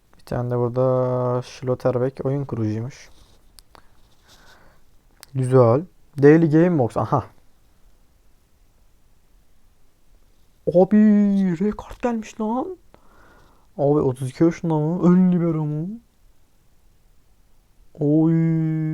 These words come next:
çok iyi la. Bir,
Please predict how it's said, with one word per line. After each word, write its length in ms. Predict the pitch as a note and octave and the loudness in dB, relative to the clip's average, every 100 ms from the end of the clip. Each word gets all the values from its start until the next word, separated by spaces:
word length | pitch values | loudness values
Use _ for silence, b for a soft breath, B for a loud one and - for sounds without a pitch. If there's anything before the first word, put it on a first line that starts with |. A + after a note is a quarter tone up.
| D#3 D3+ D3 D3 C#3+ C#3 C#3 C3+ C3 B2+ | -6 -6 -6 -8 -8 -8 -8 -8 -10 -12
çok 360 | B2+ - C3+ - - | -12 -12 -12 -14 -12
iyi 280 | D3+ D3 C#3 | -8 -8 -8
la. 680 | C3 C3 C3 C3+ C3+ C3+ D#3 E3+ _ _ _ _ _ _ _ _ b b b _ _ _ - _ _ _ _ _ _ _ _ _ _ | -8 -8 -8 -10 -10 -12 -16 -20 _ _ _ _ _ _ _ _ b b b _ _ _ -20 _ _ _ _ _ _ _ _ _ _
Bir, 320 | C#3+ C#3+ C3+ | 0 2 0